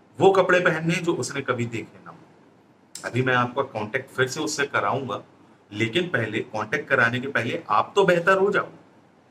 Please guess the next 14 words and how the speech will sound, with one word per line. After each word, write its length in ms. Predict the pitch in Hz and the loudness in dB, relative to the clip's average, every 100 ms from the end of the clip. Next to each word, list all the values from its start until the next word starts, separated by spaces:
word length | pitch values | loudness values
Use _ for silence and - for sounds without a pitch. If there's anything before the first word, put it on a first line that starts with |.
| _ _ _ _ | _ _ _ _
ताकि 240 | 110 107 131 | -2 2 2
आप 140 | 127 | 2
उसको 240 | 127 139 | -2 -4
अपनी 140 | 139 135 | -4 -4
जिंदगी 340 | 117 107 120 | -8 -8 -6
में 100 | 139 | -6
वापस 380 | 110 98 127 113 | -2 -2 -4 -6
ला 100 | 92 | -6
सको। 340 | 87 80 - - _ _ _ _ _ _ - | -8 -12 -18 -20 _ _ _ _ _ _ -8
तो 60 | |
आप 460 | - 107 120 151 - - _ _ _ _ _ _ _ _ _ _ 113 | -2 2 4 2 -4 -20 _ _ _ _ _ _ _ _ _ _ -8
सपोज 340 | 120 120 151 | -4 -2 -2
करिए, 340 | 151 139 156 160 | 0 0 2 0
ये 400 | 127 151 151 | 0 -2 -4